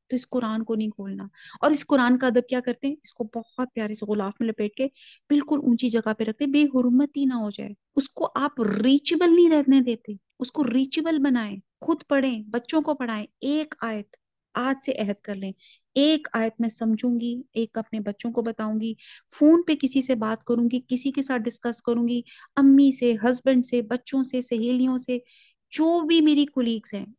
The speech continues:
एक बात अच्छी मैंने जरूर किसी के साथ शेयर करनी है। ये अपनी जिंदगी का टारगेट ले लें। आप यकीन जाने कि आपकी जिंदगी भी आसान हो जाएगी, जो सदका जारिया वाला काम है वो काम भी हो जाएगा। फिर अल्लाह ताला फरमाते हैं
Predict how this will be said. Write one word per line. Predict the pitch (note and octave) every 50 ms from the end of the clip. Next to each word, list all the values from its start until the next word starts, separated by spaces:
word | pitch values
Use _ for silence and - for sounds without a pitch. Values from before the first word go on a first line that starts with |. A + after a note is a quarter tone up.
| _ -
एक | C4 C4+ C#4+ D4 D4+ D4 D4 -
बात | G#3+ G#3+ G#3+ G#3+ G#3+ A3 - _ -
अच्छी | G#3+ G#3+ _ - - A3+ A3
मैंने | G#3+ G#3+ G#3 G#3+ G#3+
जरूर | G3 - G3 G3 G3 G3+ A3 A3+ A3+ - _
किसी | - G3+ - G3
के | - -
साथ | G#3 - G3+ G#3 - _ _ -
शेयर | - - - G3+ F#3
करनी | F#3 - - - - - F3+ F#3
है। | - _ _ _ _ _ _ -
ये | C4+
अपनी | C4+ C4 B3+
जिंदगी | B3 A#3+ A#3 A3 G#3+ A3 - A3+
का | - G#3+
टारगेट | G#3+ - G3+ G3 G3 G3+ A3 A3
ले | G#3+ G#3+ G#3+
लें। | G#3+ A3+ A3+ _ _ _ _ _ -
आप | A3 A3
यकीन | A3 A3+ A3 - B3 B3+ B3
जाने | A#3+ A3 A3 A3+
कि | A3 A3+
आपकी | A3 G#3+ - - A3
जिंदगी | G3+ - A3+ A3 G#3+ A#3 A3 B3
भी | A#3 A#3+
आसान | A#3 A3+ - A3 A3 A3
हो | A3 A3
जाएगी, | G#3+ A3+ A3+ A3 A3+ G#3+
जो | A3+ A3+
सदका | G#3+ - A#3+ A3 - - B3 B3
जारिया | A3 G#3 A3 G#3+ G#3 G#3+ A#3 B3
वाला | A#3+ A#3+ A#3 A#3
काम | A#3 - A3 A3 A3+ A3+
है | B3 B3+ B3+ _ _ _ _ _ _ _ _ -
वो | A#3 B3+ B3+
काम | B3+ - A3+ A3 A3 G#3+
भी | G#3 G#3+
हो | G#3 G3+ G3
जाएगा। | G3 - G3+ G3+ G#3 - G3+
फिर | - _ _ _ - C#4+
अल्लाह | C#4+ C4 C4
ताला | C4 C4 B3+ B3
फरमाते | B3 B3+ C4 B3 A#3+ A#3+ A#3 A#3 - C4+
हैं | C#4+ D4+